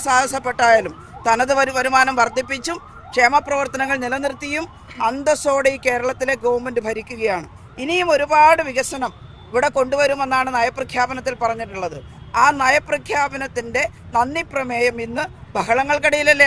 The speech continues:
അവതരിപ്പിക്കാൻ കഴിഞ്ഞത്? ടി പി രാമകൃഷ്ണൻ എം എൽ എ അത് അവതരിപ്പിക്കുമ്പോ എന്താണ് അതിനകത്ത് പറയാനുള്ളത് എന്ന് കേൾക്കാൻ പ്രതിപക്ഷ ഉത്തരവാദിത്തം കാണിക്കണ്ടേ? അവർക്ക് പറയാനുള്ളത് സഭയിലിരുന്ന്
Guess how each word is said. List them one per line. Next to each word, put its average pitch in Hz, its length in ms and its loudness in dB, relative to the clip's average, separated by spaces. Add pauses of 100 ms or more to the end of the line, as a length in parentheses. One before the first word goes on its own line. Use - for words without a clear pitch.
അവതരിപ്പിക്കാൻ 254 520 -4
കഴിഞ്ഞത്? 196 360 -6 (520)
ടി 247 100 -6 (100)
പി 330 180 -2
രാമകൃഷ്ണൻ 311 500 2 (520)
എം - 140 -10
എൽ 202 160 -4
എ - 20 -2 (960)
അത് 233 160 -2
അവതരിപ്പിക്കുമ്പോ 240 680 -2 (520)
എന്താണ് 302 480 4
അതിനകത്ത് 277 500 -6
പറയാനുള്ളത് 277 720 -2
എന്ന് 262 200 -8
കേൾക്കാൻ 247 400 -4 (360)
പ്രതിപക്ഷ 254 400 -2
ഉത്തരവാദിത്തം 262 520 0
കാണിക്കണ്ടേ? 254 460 0 (280)
അവർക്ക് 262 300 2
പറയാനുള്ളത് 277 600 2 (320)
സഭയിലിരുന്ന് 269 760 -2